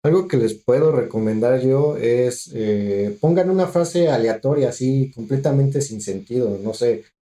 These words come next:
eh, "Ricas caguamas", por ejemplo, o "Me gusta la mermelada", o sea, algo totalmente absurdo y sin sentido, ¿no? Siempre y cuando cumpla las siguientes condiciones, para que les voy a dar tiempo para que saquen su libreta y tomen nota.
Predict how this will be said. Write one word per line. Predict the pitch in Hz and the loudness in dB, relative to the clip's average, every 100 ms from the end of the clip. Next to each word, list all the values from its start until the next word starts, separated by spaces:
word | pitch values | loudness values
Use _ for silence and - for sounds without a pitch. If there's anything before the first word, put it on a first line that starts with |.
| _ _ - | _ _ -4
eh, | 104 98 98 92 87 - _ _ _ _ - | 0 0 -2 -6 -8 -16 _ _ _ _ -2
"Ricas | 135 - 139 | 0 0 -2
caguamas", | - 110 110 123 143 - | -2 -2 -2 0 0 -2
por | - 110 | -4 -4
ejemplo, | 104 107 135 143 117 | -2 0 2 2 2
o | |
"Me | 110 113 | 0 0
gusta | 113 123 - 135 | 0 -2 0 0
la | 117 107 | 2 0
mermelada", | 107 107 107 104 101 131 147 117 107 | 0 0 2 2 0 0 0 0 -2
o | 104 | -4
sea, | 117 127 | 0 0
algo | 165 170 143 117 110 _ - | 2 2 2 0 -4 _ -4
totalmente | 120 143 147 160 156 | -2 0 2 2 2
absurdo | 139 - 143 147 | 0 0 2 2
y | 139 | 0
sin | 104 | -6
sentido, | 101 98 135 120 98 | -8 -4 0 0 0
¿no? | 127 170 - _ _ - | -4 -6 -10 _ _ -10
Siempre | - 160 180 | 0 2 2
y | 180 | 2
cuando | 180 175 170 175 | 2 4 2 0
cumpla | - 160 170 170 | 0 0 2 2
las | 131 - | 2 -2
siguientes | 113 127 127 - | -2 -2 -2 -6
condiciones, | 120 117 - 147 135 107 - _ - | -4 -4 0 0 0 -2 -10 _ -4
para | 104 101 | -2 -2
que | - 95 92 92 | -2 -2 -2 -2
les | 101 | -2
voy | 110 131 | 2 2
a | |
dar | 139 | 2
tiempo | 143 139 147 | 0 0 0
para | 120 95 | 0 -2
que | - | -6
saquen | 107 110 127 | -8 -6 -6
su | 123 | -4
libreta | 113 110 120 120 131 | -2 0 0 0 -2
y | 120 | -2
tomen | - 104 104 | -2 0 0
nota. | 120 - 92 | -2 -4 -10